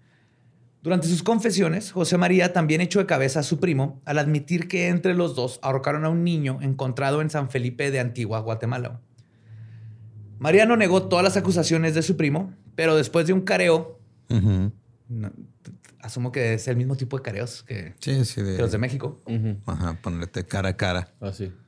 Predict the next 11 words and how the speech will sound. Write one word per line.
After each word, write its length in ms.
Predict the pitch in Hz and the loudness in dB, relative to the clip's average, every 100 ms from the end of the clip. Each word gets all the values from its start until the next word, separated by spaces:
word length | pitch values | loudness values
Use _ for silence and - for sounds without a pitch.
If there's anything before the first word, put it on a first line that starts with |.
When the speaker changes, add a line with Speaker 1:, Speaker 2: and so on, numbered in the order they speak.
| _ | _
Speaker 1:
Sí. 340 | - 139 117 - | -8 -4 -4 -8
Speaker 2:
Sí. 240 | - - 104 - _ _ _ _ | -18 -14 -14 -16 _ _ _ _
Speaker 1:
Pues 140 | 160 170 | 0 4
las 160 | 147 | 4
autoridades 680 | 175 170 170 160 165 170 160 | 4 4 4 6 4 2 0
notaron 320 | 160 160 165 | 0 2 2
las 180 | 165 165 | 2 2
inconsistencias 1000 | 175 170 160 175 - 151 127 127 120 - _ _ _ _ _ | 2 2 -2 -2 -4 -4 -2 -4 -6 -14 _ _ _ _ _
y 240 | - 196 180 | -4 -2 -2
también 400 | - 131 120 123 | -2 0 0 0
lograron 460 | 127 113 107 110 | 0 -2 -2 -4